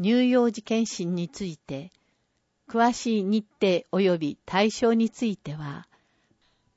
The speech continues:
ページ右上のキューアールコードから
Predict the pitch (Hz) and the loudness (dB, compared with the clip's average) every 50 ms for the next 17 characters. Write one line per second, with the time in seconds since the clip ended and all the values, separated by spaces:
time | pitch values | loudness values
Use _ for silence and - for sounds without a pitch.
0 | _ _ 277 277 277 269 262 220 - 208 180 170 175 175 185 220 240 233 233 220 | _ _ 2 2 4 2 2 0 -2 -2 -2 -2 -2 0 0 0 2 2 2 2
1 | 214 202 202 185 - _ _ _ - - 233 240 254 269 277 269 262 247 262 254 | 2 0 0 -2 -6 _ _ _ -4 0 2 4 4 6 6 6 6 4 0 -4
2 | - - 254 247 233 196 185 - - 160 160 165 156 - _ | 2 4 4 4 4 2 -2 -4 -4 -6 -6 -6 -8 -8 _